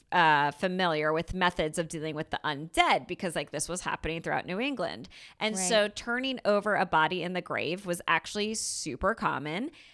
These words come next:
Speaker 1: as
Speaker 2: Ooh.
Speaker 1: was burning the organs
Speaker 2: <gasps>
Speaker 1: and inhaling the smoke or consuming the ash from the organs or decapitation of the dead person.
Speaker 2: I mean,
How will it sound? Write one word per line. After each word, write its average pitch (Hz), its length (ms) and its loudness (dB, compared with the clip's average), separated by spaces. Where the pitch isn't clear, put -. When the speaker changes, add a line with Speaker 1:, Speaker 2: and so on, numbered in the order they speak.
Speaker 1:
as 277 360 4
Speaker 2:
Ooh. 254 80 -2
Speaker 1:
was 180 640 4
burning 175 640 0
the 370 100 4
organs 180 1080 0
Speaker 2:
<gasps> 285 340 -12
Speaker 1:
and 240 280 2
inhaling 247 880 -2
the 294 100 0
smoke 220 580 0
or 233 80 -4
consuming 220 640 -2
the - 180 0
ash 381 320 6
from 226 180 2
the 208 140 6
organs 185 800 2
or 277 360 8
decapitation 196 880 -2
of - 180 -4
the 165 80 -4
dead - 220 -2
person. - 540 -6
Speaker 2:
I 440 300 6
mean, 427 640 -2